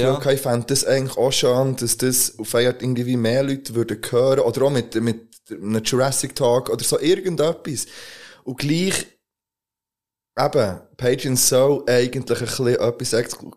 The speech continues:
exklusiv sein, aber wir können uns überlegen, ob wir sagen, hey, wir machen das,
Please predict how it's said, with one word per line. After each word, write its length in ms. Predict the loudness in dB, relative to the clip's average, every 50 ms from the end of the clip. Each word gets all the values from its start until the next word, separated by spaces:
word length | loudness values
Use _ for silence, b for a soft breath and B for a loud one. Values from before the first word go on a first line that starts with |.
| _ -2
exklusiv 760 | -2 -2 -2 -2 -4 -4 -2 -2 0 0 2 2 2 2 2
sein, 160 | 2 0 0
aber 120 | 0 0
wir 80 | -2 0
können 180 | 2 2 2
uns 180 | 2 0 -2 -2
überlegen, 460 | -2 -2 -2 0 2 2 2 2 0
ob 80 | -2 -2
wir 60 | -2
sagen, 300 | -2 -2 -2 0 0 0
hey, 260 | 2 2 2 2 0 -2 B B B B B B
wir 140 | B -2 0
machen 340 | 2 2 0 0 -2 -6 -4
das, 200 | -2 -2 -2 -2